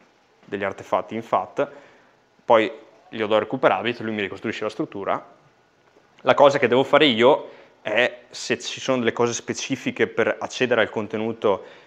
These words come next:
del, del file, come su N T F S trovare l'inizio della partizione, eccetera, dovrò rifare quel pezzo lì anche per altri file system,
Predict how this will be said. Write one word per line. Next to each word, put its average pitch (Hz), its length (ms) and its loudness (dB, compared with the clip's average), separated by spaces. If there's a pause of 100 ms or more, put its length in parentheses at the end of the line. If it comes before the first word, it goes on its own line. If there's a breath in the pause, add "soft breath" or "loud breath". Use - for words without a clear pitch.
(120 loud breath)
del, 101 460 -2
del 117 120 0
file, 113 420 2
come 110 220 -6
su 110 140 -4
N 107 100 -2
T - 80 -14
F - 180 -2
S 107 220 -2
trovare 104 380 2
l'inizio 104 400 -4
della 101 100 -2
partizione, 107 480 -6
eccetera, 147 380 0
dovrò 117 320 4
rifare 110 420 2
quel 104 260 0 (460)
pezzo 104 360 0
lì 120 280 -2
anche 107 300 -2
per 101 160 0
altri 95 200 -4
file 98 180 -12
system, 98 440 -10